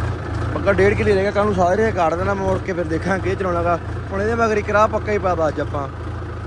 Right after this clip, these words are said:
ਇਹ ਪੰਜਾਬ ਵਾਲਿਆਂ ਦਾ, ਇਹ ਹੈਗਾ ਨਿਊ ਪੰਜਾਬ ਵਾਲਿਆਂ ਦਾ ਘਰਾ ਗਾ, ਨਿਊ ਪੰਜਾਬ ਵਾਲਿਆਂ ਦਾ। ਲੈ ਮਿੱਤਰੋ, ਘਰੇ ਪਹੁੰਚ ਗਏ। ਆਹ ਤੇ ਦੋਨੇ ਘਰਾ।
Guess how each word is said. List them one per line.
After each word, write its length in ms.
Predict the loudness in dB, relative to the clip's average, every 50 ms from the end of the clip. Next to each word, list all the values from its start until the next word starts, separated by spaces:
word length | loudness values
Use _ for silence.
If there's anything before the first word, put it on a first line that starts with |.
| -8 -8 -10 -10 -10 -10 -8 -6 -6 -6 -8 -10 -10 -6 -4
ਇਹ 80 | -4 -2
ਪੰਜਾਬ 400 | 0 2 4 6 6 6 6 4
ਵਾਲਿਆਂ 240 | 2 2 0 0
ਦਾ, 240 | 2 2 2 2 2 0 -6 -10 -8 -8 -10 -10 -8
ਇਹ 120 | -6 -6 -4
ਹੈਗਾ 280 | -2 -2 -2 -2 -2
ਨਿਊ 320 | -2 -2 -2 0 0 -2 -2
ਪੰਜਾਬ 340 | -2 -2 -2 0 0 0
ਵਾਲਿਆਂ 220 | 0 0 -2 -2 -2
ਦਾ 100 | -4 -4
ਘਰਾ 240 | -4 -2 -2 -2 -2
ਗਾ, 120 | -2 -4
ਨਿਊ 180 | -4 -4 -6 -6
ਪੰਜਾਬ 300 | -4 -4 -4 -4 -4 -4
ਵਾਲਿਆਂ 160 | -4 -6 -8
ਦਾ। 80 | -8 -10 -10 -10 -12 -14 -12 -12 -10 -10 -12 -14 -12 -10 -10 -10 -10 -10 -12 -8 -4 0 2 4 4 4 4 4 4 4 4 4 4 4 4 4 4 6 6 6 6 6 6 6
ਲੈ 200 | 8 8 8 6
ਮਿੱਤਰੋ, 440 | 6 4 4 2 2 0 -2 -6 -4
ਘਰੇ 100 | -4 -4
ਪਹੁੰਚ 320 | -6 -6 -8 -8 -8 -8
ਗਏ। 200 | -8 -6 -6 -6 -6 -8 -8 -8 -8 -6 -6 -4 -4 -4 -4 -4 -4 -4 -4 -4 -4 -4 -4 -4 -4 -4 -4 -4 -4 -4 -4 -4 -4 -4 -4 -4 -4 -4 -4 -4 -4 -4 -4 -4 -4 -4 -4 -2 0
ਆਹ 200 | 0 0 0 0
ਤੇ 80 | 0 -2
ਦੋਨੇ 300 | -2 -2 0 0 2 2
ਘਰਾ। 300 | 4 4 6 4 4